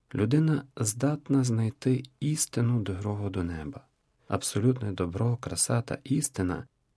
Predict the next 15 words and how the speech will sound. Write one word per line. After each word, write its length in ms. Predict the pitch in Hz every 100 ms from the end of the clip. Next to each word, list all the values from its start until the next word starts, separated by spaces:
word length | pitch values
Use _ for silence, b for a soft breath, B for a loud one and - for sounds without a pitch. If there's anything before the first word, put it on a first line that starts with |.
| _
все 200 | - 156
те, 160 | 160
чого 340 | 160 135 131 139
прагне 640 | - - 139 156 139 107
людина 500 | 101 107 131 147 101 -
та 300 | - 110 -
заради 560 | - 95 101 107 117 101
чого 500 | - - 123 127 107
йде 420 | 92 101 113 107 - _
на 160 | 95 104
неймовірні 680 | 113 120 120 127 135 120 113
жертви, 560 | 98 92 - - - - _ _
є 280 | 92 85 - -
в 120 | 90
Бозі. 500 | 90 92 87 85